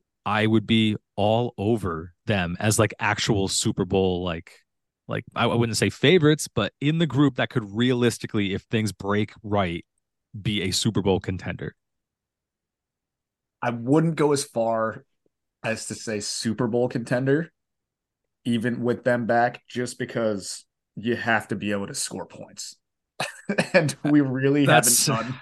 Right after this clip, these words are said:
Speaker 2: done <laughs> a whole lot of that.
Speaker 1: That's a very valid
Speaker 2: Um,
Speaker 1: point. <laughs>
Speaker 2: I'm, I mean, we've been back and forth in text messages on this, Ed. I'm not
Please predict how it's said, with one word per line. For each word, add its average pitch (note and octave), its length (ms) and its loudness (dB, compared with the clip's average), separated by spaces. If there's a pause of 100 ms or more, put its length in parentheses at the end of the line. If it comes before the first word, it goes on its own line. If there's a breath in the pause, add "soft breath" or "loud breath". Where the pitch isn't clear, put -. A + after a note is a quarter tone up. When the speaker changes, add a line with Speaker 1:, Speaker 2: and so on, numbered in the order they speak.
Speaker 2:
done B3+ 260 -12
<laughs> - 800 -2
a D3 100 10
whole C#3+ 340 4
lot B2 220 6
of D3 60 0
that. D#3+ 140 4
Speaker 1:
That's - 260 -4 (100)
a A2 60 0
very C3+ 260 6
valid B2+ 400 6
Speaker 2:
Um, G#2+ 60 -2
Speaker 1:
point. A#2 340 0 (180)
<laughs> - 180 -4
Speaker 2:
I'm, C3+ 460 2
I D3 140 -2
mean, C3 240 -4
we've C#3 220 0
been C#3 320 -4 (180)
back B2+ 300 -2
and A#2+ 120 -6
forth B2+ 220 -4
in A#2 80 -4
text A2+ 260 -6
messages A2+ 440 -4
on A2+ 140 -4
this, A2+ 160 -4
Ed. G#2+ 360 -4 (480)
I'm A2 320 2
not G#2 300 0